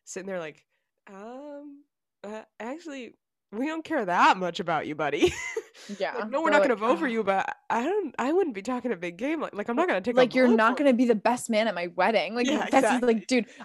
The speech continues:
Speaker 2: you're not gonna be my best man, bro. <laughs> You're just not. Sorry, Gabby, but he's not my best <laughs> man."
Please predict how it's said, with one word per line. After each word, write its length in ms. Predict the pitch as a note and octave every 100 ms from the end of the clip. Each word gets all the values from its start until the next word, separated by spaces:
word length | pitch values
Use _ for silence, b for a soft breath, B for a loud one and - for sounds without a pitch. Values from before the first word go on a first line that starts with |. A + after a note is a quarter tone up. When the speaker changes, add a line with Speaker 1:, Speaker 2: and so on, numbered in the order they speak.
| -
Speaker 2:
you're 160 | G#3+ G#3+
not 380 | G#3 G#3 A3
gonna 180 | A#3+ C4
be 120 | G#3+ G3
my 140 | E3
best 260 | E3 E3+ G3
man, 200 | G#3+ A3+
bro. 200 | G3 A#3+
<laughs> 20 |
You're 280 | G#3+ A#3 A#3
just 200 | G#3+ G#3
not. 480 | F3+ F3+ A#3 D3+ - _ B B
Sorry, 320 | - C#4 D#4 G#3+
Gabby, 340 | G3+ F#3 F#3
but 140 | A3
he's 160 | - A3+
not 180 | A3+ C4
my 140 | B3
best 180 | B3 B3
<laughs> 0 |
man." 140 | C#4+